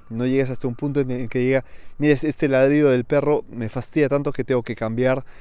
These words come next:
no puedo escuchar más este podcast, no puedo, so-, cambio, cambio, cambio de inmediato". Entonces es esto, en el estudio tiene que ser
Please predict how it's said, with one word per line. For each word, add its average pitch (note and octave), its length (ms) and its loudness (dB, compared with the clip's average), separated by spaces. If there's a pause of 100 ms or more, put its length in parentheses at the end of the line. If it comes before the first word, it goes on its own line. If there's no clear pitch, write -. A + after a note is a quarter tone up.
(320)
no B2 100 0
puedo C3 220 2
escuchar A#2+ 340 -2
más A#2+ 120 -4
este A#2+ 180 -6
podcast, - 560 -4 (400)
no A2+ 160 -6
puedo, G#2+ 280 -2
so-, - 160 -10
cambio, B2+ 400 -6 (180)
cambio, A2 280 -6
cambio A2 240 -6
de A2 60 -2
inmediato". G#2+ 340 -8 (960)
Entonces C3 500 -4
es B2 120 -2
esto, G#2+ 320 -8 (120)
en A2+ 160 -4
el A2+ 120 0
estudio D#3+ 420 2
tiene C3 300 0
que A#2 120 -6
ser B2+ 300 -2